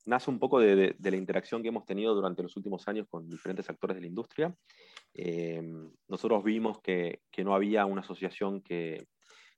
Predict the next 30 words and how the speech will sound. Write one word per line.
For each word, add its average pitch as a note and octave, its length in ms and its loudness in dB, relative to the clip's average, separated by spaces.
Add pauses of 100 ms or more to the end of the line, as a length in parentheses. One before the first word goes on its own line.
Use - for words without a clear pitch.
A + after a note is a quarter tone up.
que - 80 0
de F2+ 40 4
alguna F#2+ 200 2
forma G2 360 0
los, - 540 -10 (560)
los F#2+ 140 -2
congrega G#2+ 320 6
a G2+ 60 6
todos A2 160 4
juntos. B2+ 640 -2
Eh, F2 640 -2
sí - 220 -4
encontrás A2+ 540 2
en, F2 280 -6
en, E2+ 200 -8
en F2 80 -6
varios F#2+ 180 2
países G2 540 0
asociaciones F#2 420 -6
de F#2 80 -4
marketing F#2+ 360 0
deportivo, B2+ 600 -2 (160)
que - 80 -16
en E3+ 40 -12
muchos - 180 -10
casos - 180 -10
están F#2 180 -6
funcionando F2+ 300 -10
muy F2+ 140 -4
bien, A#2 280 -4